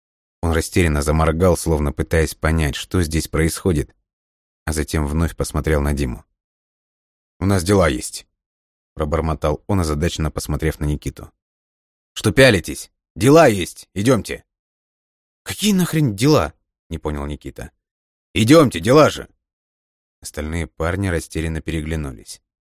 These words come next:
Под удивленными взглядами своих товарищей старший покинул казармы, и Никита бросился за ним вдогонку. Парнишка ожидал, что сейчас они все вместе хорошенько проучат ненавистного процветающего.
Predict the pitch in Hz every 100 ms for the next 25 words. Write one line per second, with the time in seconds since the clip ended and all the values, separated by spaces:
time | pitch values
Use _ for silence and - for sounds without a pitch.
0 | _ 73 73 76 82 87 80 69 71 69
1 | 71 85 76 73 - 78 76 - 87 95
2 | 78 - 65 - 98 - - 73 - 85
3 | 78 82 80 101 82 64 - _ _ _
4 | _ - 90 85 - 104 82 76 90 -
5 | 80 82 80 82 76 67 73 71 57 -
6 | - _ _ _ _ _ _ - 73 98
7 | 120 - 85 82 82 101 - 85 - 82
8 | 95 87 82 - 85 76 85 92 - -
9 | 80 - 92 82 80 92 104 101 82 -
10 | 85 85 87 - 76 71 80 - 95 -
11 | 92 80 - - -